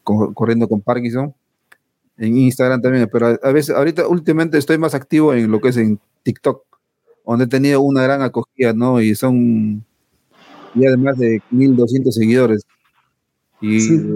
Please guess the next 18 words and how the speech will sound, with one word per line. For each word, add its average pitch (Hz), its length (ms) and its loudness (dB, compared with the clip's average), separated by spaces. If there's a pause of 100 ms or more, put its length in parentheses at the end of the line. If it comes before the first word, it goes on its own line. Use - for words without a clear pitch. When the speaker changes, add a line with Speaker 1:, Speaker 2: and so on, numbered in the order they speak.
(260)
Speaker 1:
la 110 120 -6
verdad 120 140 2
estoy 127 180 0
muy, 131 200 0
muy, 120 260 0
muy 127 180 0
contento. 117 420 0
Ahí 123 140 2
es 123 80 2
donde, 107 460 0
en 110 160 -6
TikTok 135 320 0
es 156 60 0
donde 135 300 0
he 143 60 2
crecido 147 240 2
bastante, 127 380 -2
pero 104 340 -2